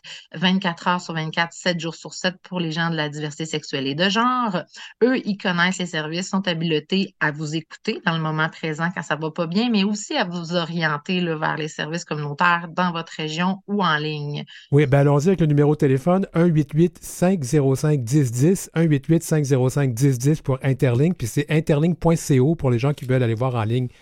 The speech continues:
Speaker 2: ce qu'ils font. On
Speaker 1: Oui,
Speaker 2: continue, il nous
Speaker 1: exactement.
Speaker 2: reste
Speaker 1: Vous pouvez le faire par
Speaker 2: Oui.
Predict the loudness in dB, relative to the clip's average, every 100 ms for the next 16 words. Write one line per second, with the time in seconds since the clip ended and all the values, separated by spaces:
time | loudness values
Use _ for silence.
0 | _ _ -8 -6 -4 -8 -8 -14 -16 _
1 | _ _ 2 4 6 6 6 4 4 6
2 | 4 4 0 0 0 0 -4 -6 _ _
3 | -4 -2 -2